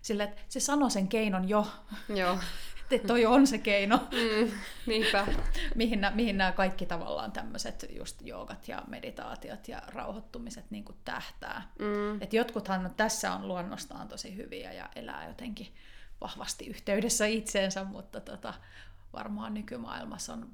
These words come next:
Speaker 1: paljon sellaista, että kannattaisi harjoitella sitä, että kuulostelee itseään. Ehkä mä ainakin
Speaker 2: Mm.
Speaker 1: harrastan sellaista, että mä jätän sellaista väljyyttä,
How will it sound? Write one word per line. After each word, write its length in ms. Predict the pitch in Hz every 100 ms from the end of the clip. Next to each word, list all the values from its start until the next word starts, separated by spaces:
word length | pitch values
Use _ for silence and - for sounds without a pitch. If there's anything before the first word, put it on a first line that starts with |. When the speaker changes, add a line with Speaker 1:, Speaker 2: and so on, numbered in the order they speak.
| -
Speaker 1:
paljon 280 | 233 - -
sellaista, 420 | - - - -
että 120 | -
kannattaisi 460 | - 226 - - -
harjoitella 500 | 196 - - - -
sitä, 340 | - 254 - -
että 220 | - 196 - - - - - - - - - - - - -
kuulostelee 640 | - 196 202 - - - -
itseään. 360 | 190 - 220 -
Ehkä 200 | 208 269
mä 120 | 302
ainakin 280 | 294 196 190
Speaker 2:
Mm. 160 | 180 175 -
Speaker 1:
harrastan 500 | 185 226 202 - 202
sellaista, 400 | 220 202 190 -
että 120 | -
mä 60 | 190
jätän 360 | 233 233 185
sellaista 340 | 165 185 - 190
väljyyttä, 720 | 196 190 175 - - -